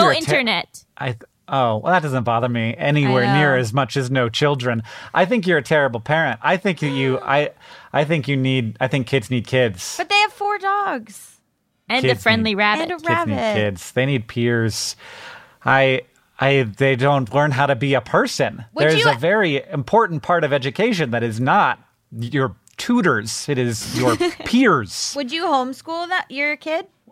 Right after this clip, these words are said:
Speaker 1: I would in certain circumstances, certainly.
Speaker 3: Yeah.
Speaker 1: Not that I've imagined a future in which, uh, the public education system is overrun by values that do not agree with mine. <laughs>
Speaker 3: Exactly. I say you're a good parent. You could tell the tutors to teach them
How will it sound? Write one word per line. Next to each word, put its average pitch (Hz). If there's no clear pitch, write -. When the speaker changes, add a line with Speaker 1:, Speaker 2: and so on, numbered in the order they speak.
Speaker 1:
I 170
would 151
in 135
certain 123
circumstances, 131
certainly. 160
Speaker 3:
Yeah. 320
Speaker 1:
Not 131
that 147
I've 131
imagined 135
a 131
future 139
in 147
which, 117
uh, 131
the 120
public 131
education 127
system 139
is 117
overrun 120
by 113
values 120
that -
do 123
not 120
agree 117
with 123
mine. 139
<laughs> -
Speaker 3:
Exactly. 226
I 466
say 349
you're 294
a 254
good 262
parent. 196
You 339
could 440
tell 415
the 403
tutors 381
to 359
teach 330
them 339